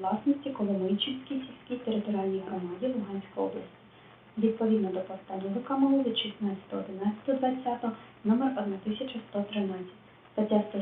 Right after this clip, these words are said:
сімнадцять Земельного кодексу України. Номер шість тисяч вісімсот сімдесят чотири від одинадцятого дванадцятого дві тисячі двадцятого року.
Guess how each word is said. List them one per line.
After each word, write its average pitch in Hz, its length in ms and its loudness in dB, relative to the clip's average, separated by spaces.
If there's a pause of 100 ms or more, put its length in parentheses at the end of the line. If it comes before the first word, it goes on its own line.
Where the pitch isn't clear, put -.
сімнадцять 208 520 -2
Земельного 208 480 4 (100)
кодексу 196 400 -6
України. 190 440 -2 (1300)
Номер 220 320 8
шість - 340 -2
тисяч 254 400 -2
вісімсот 220 560 0
сімдесят 202 580 2
чотири 196 380 -2
від 185 200 -6
одинадцятого 190 580 0
дванадцятого 240 720 -2
дві 208 80 -2 (160)
тисячі 196 400 -6
двадцятого 196 680 -4
року. 180 120 -2